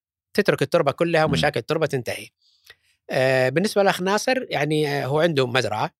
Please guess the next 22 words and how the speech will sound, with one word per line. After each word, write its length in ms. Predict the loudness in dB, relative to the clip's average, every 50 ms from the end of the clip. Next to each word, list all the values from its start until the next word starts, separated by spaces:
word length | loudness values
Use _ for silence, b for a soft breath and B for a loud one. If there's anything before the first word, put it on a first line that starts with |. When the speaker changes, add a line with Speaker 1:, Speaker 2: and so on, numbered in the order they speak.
| _ _ _ _ _ _
Speaker 1:
ما 100 | -10 -2
حنقوله 340 | 0 0 2 2 0 -2 0
طبعًا، 220 | -2 -4 -4 -4
يعني، 420 | -8 -8 -8 -6 -4 -4 -6 -6 _ _ _ _ -2
يقدر 280 | -2 2 2 2 2
هو 100 | 2 0 0
ي-، 140 | -2 -2 -2
يروح 280 | -2 -2 -2 -2 -4 -10
لزراعة 480 | -6 -2 -2 -2 -2 -2 -6 -10 -12 _ _ _
خارج 260 | -2 -2 -2 -2 -2
التربة. 400 | -8 _ -8 -8 -6 -6 -8 -8 _ _ _ _ _ _ _ _ _ _ -8
آه، 800 | -6 -4 -4 -4 -4 -6 -6 -8 -8 -8 -10 -10 -10 -12 -14 -18 _ _ _ _ _ _ _ _ _ _ _ _ _ _ _ _ -12 -6
والصندوق 680 | -4 -4 -2 -2 -4 -4 -4 -4 -6 -4 -2 -2 -2
التنمية 240 | 0 0 -2 -2 -2
الزراعي 380 | -4 -2 -2 -2 -2 0 0 -2
يدعم 340 | 0 0 -2 -2 -4 -6 _ _ _ _ _ _ _ _ _ _ -20
التوجه 420 | _ -4 -4 -4 -2 -2 -6 -4
هذا، 320 | -2 -2 -2 -2 -4 -6 -8 _ _ _ _ _ _ -4
لأنه 320 | -2 -2 0 -2 -2 -4
أصلًا 360 | -6 -4 -4 -4 -2 -2 -2
هذه 260 | -2 -2 -4 -4 -4 -8 _ _ -20 _
ت-، 80 | -20